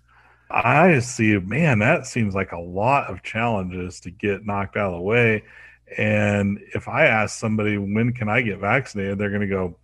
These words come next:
"I don't know." And so that's what, <laughs> if you can't answer that for me, I'm, I'm a little skeptical. But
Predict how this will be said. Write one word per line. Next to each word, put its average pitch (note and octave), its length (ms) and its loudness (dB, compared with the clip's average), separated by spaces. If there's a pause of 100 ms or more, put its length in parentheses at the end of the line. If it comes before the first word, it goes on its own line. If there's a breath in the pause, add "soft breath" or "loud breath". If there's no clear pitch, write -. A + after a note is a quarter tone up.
(120)
"I F#2 180 -2
don't C3+ 260 2
know." F#2 420 -8 (720 soft breath)
And A#2+ 300 6
so B2 220 2
that's C3+ 400 4
what, A#2 300 6
<laughs> - 240 -4
if D3+ 240 4
you D#3 160 0
can't - 180 -10 (220)
answer A#2+ 240 -2
that C3+ 340 2
for G#2 140 -4
me, G#2 240 -2
I'm, A2 400 -2
I'm C#3 180 0
a A2 60 -4
little G#2 260 -2
skeptical. - 720 -6
But F#2+ 140 -8